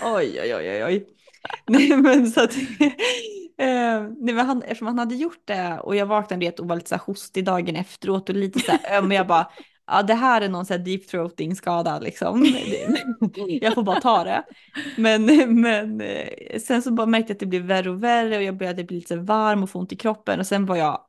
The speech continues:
Speaker 1: brutalt sjuk i någon veckas tid.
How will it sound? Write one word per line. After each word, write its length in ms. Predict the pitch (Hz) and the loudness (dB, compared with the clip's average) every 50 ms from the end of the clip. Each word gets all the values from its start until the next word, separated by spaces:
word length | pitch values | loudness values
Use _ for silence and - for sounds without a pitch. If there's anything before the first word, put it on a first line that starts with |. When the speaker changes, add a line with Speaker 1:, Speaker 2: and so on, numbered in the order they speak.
| _ - 196 175 - | _ -14 -12 -8 -4
Speaker 1:
brutalt 720 | 220 226 240 240 233 240 - - 214 196 185 175 185 - - | -2 0 0 0 -2 -4 -4 -2 0 0 0 0 -2 -6 -10
sjuk 400 | - - 185 170 160 170 - - - | -12 -10 -8 -8 -8 -10 -14 -16 -10
i 220 | - 165 160 151 | -6 -6 -4 -4
någon 160 | 151 156 151 | -4 -6 -6
veckas 340 | 151 180 185 - 180 170 - | -6 -8 -8 -8 -10 -10 -10
tid. 400 | - - 208 185 208 233 254 247 | -8 -4 -2 0 0 0 0 -2